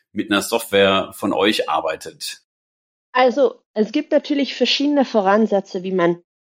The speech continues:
Speaker 2: weiter vorankommt. Und ich glaube, jeder hat echt viel Potenzial, seine Firma gut zu führen.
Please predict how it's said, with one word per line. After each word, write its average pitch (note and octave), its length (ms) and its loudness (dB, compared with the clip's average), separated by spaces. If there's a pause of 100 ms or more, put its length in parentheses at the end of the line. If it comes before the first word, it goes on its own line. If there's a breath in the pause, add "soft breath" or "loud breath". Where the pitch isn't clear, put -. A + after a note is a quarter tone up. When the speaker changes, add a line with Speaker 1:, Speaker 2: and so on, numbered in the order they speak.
Speaker 2:
weiter F3+ 340 -2
vorankommt. D#3 640 -4
Und F#3+ 100 0
ich A3+ 180 2
glaube, B3+ 340 4
jeder B3+ 580 2 (260)
hat G3+ 220 0
echt A3+ 320 0
viel A#3 180 -6
Potenzial, G#3 640 0
seine G3 180 0
Firma F#3+ 300 -2
gut F#3+ 180 -4
zu - 100 -10
führen. - 340 -8